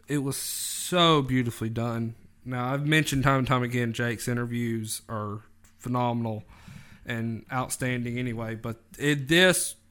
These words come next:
this was top notch. I really enjoyed it. He took, he took this to a whole nother level, it, it seemed like tonight, so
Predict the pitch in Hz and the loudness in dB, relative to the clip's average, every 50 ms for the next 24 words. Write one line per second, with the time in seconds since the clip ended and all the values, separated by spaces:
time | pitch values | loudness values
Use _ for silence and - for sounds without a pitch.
0 | _ - - - 165 165 165 165 156 160 - - 139 131 - - - - - - | _ -8 0 2 4 4 6 4 2 0 -2 -4 -4 -4 -6 -6 -10 -10 -4 0
1 | 139 131 127 120 - - - 127 120 113 101 95 - - - - - - 127 127 | 0 2 2 0 -4 -4 -6 -4 -4 -4 -6 -10 -12 -12 -14 -12 -8 -4 -4 -2
2 | 127 131 131 139 143 139 135 131 123 123 120 113 131 123 123 123 117 123 123 120 | -2 -2 -2 0 0 0 0 -2 -2 -4 -4 -4 -4 -4 -4 -4 -2 -2 -4 -4
3 | - - - - - - - - - - - - - - - - 160 170 170 185 | -6 -8 -18 -20 -20 -20 -20 -20 -20 -20 -20 -20 -20 -10 -2 -2 -2 0 2 2
4 | 165 151 - - - 139 190 214 208 - 233 233 226 - - 170 165 160 160 - | 0 0 0 -6 -6 -2 -2 -2 2 6 6 6 4 4 2 2 2 2 0 -2
5 | - - 143 127 117 - - 143 143 143 143 139 127 123 120 113 113 110 110 107 | -4 -2 -2 -2 -2 0 0 0 0 2 0 0 0 0 -2 -4 -4 -4 -6 -6
6 | 101 78 78 - _ - - - - - 120 110 - - - - 143 135 - - | -6 -8 -14 -16 _ -20 -20 -20 -16 -14 -14 -14 -14 -14 -10 -8 -4 0 0 0
7 | 143 131 131 120 117 113 110 - - - 120 110 104 95 - - - - - 107 | 0 0 -2 -2 -4 -6 -8 -8 -8 -8 -8 -8 -10 -12 -14 -18 -18 -16 -16 -14